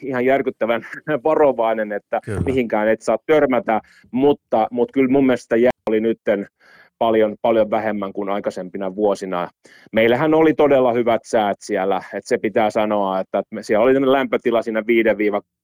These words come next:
Speaker 1: kahdeksan tai kymmenen välillä.
Speaker 2: Joo.
Speaker 1: Ja, ja olosuhteet oli, oli kyllä meillä to-, todella kyllä hienot siellä ja, ja, tota, nähtiin paljon sitten tätä merieläimistöä, mikä on yksi semmonen,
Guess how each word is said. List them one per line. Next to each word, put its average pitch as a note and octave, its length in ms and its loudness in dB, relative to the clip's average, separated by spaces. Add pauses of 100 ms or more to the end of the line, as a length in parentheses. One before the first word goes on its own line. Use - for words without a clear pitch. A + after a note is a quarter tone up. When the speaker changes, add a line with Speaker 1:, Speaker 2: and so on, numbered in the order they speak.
(500)
Speaker 1:
kahdeksan A2 680 0
tai G2 240 -2
kymmenen G2 640 -4
välillä. G2 640 0 (220)
Speaker 2:
Joo. F#2+ 180 -12 (180)
Speaker 1:
Ja, F#2+ 340 -2
ja G#2 80 2
olosuhteet A2 680 2
oli, G2+ 400 0
oli G#2 220 -2
kyllä G2+ 260 0
meillä G2 320 0
to-, G#2 160 -2 (680)
todella G2+ 380 2
kyllä F#2+ 280 0
hienot F2 400 -2
siellä E2+ 320 0
ja, E2+ 180 -2 (680)
ja, E2+ 120 -4
tota, F#2 480 0
nähtiin A#2 420 2
paljon C#3 260 2
sitten A2+ 300 -8
tätä G#2+ 340 -2 (100)
merieläimistöä, G#2+ 960 0
mikä G#2 280 -2
on B2 120 -2
yksi A#2+ 160 -8
semmonen, G#2+ 460 -2